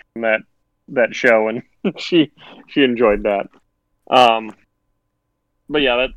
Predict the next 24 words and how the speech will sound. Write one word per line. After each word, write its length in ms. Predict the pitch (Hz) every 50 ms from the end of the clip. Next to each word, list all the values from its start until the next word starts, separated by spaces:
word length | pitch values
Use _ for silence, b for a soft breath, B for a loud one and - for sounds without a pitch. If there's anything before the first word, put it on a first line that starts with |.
| - - - - - - - - _ _ _ -
that 180 | 147 143 135
game's 300 | 143 135 127 120 110 - _ _ _ _ _ _ -
interesting. 560 | 135 127 113 - 123 110 107 - - 110 107
I, 280 | 117 127 - - 143 147
I 40 |
haven't 160 | 170 185 175 156
played 240 | 156 156 131 131
too 80 | - 135
much 220 | 123 113 113 -
of 80 | 120 101
it 80 | 98 98
yet, 240 | 101 98 - - -
so 100 | - 117
I 60 | 113
can't 220 | - - 123 117
really 160 | 123 127 120 110
explain 340 | 104 - - - 110 104
it 140 | 101 98 -
that 200 | 113 101 98 - -
well, 240 | 120 110 104 - 107
but, 260 | 107 - - - - - - -
uh, 240 | - - - - - _ _ _ _ - - - - - - - - - _ _ _
but 180 | - 127 110 - _ - -
I, 100 | 127